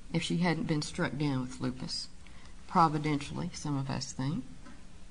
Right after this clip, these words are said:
As the years passed, she came to saw, uh, she came to see her need for Andalusia and Milledgeville.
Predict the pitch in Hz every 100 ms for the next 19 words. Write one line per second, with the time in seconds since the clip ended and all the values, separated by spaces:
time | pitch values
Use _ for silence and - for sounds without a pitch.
0 | - - - - - - - - - -
1 | - - - - - - 175 170 190 202
2 | 226 220 - 214 202 196 214 - - -
3 | - - - - - - - - - 208
4 | 208 226 226 220 208 220 202 190 190 -
5 | 175 170 240 214 247 233 220 - - 226
6 | 185 175 175 202 202 175 170 - 175 165
7 | - 180 175 170 175 170 165 175 185 196
8 | 170 165 160 151 139 143 143 135 160